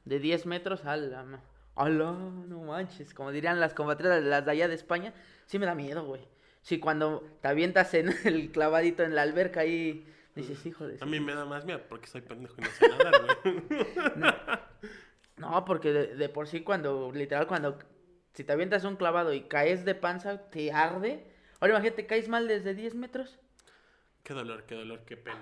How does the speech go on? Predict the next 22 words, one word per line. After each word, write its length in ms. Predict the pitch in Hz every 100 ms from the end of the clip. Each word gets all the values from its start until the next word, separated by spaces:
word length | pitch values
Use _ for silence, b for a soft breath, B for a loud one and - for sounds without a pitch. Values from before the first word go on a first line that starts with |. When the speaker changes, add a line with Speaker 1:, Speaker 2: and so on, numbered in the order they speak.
| 107 - _
Speaker 2:
<laughs> 840 | 165 - - - - - - - - B B B
Pues, 200 | 208 214 214 -
Speaker 1:
¿Qué? 180 | 311 - -
Speaker 2:
en 160 | 131 151
esta 260 | 156 160
plataforma 640 | 165 170 147 160 170 165 151
individual 520 | 143 147 180 165 165 160
de 60 |
diez 200 | 147 156
metros 500 | 165 190 190 156 139
va 300 | 160 190 190 - -
Alejandra 560 | 131 117 139 139 117
Orozco 540 | 120 196 220 233 247 - -
Speaker 1:
Y 140 | 139
Gabriela 840 | 127 127 135 147 143 135 131 131 - - _ _ 208
Speaker 2:
Belém, 480 | 127 123 151 196 214 - -
entonces, 560 | 120 117 127 165 151 110 - b b b _
pues, 220 | 120 113
es-, 240 | 127 127 127
Speaker 1:
Ay, 240 | 190 180 185
Speaker 2:
es-, 80 | 359
Speaker 1:
pues, 420 | 403 427 -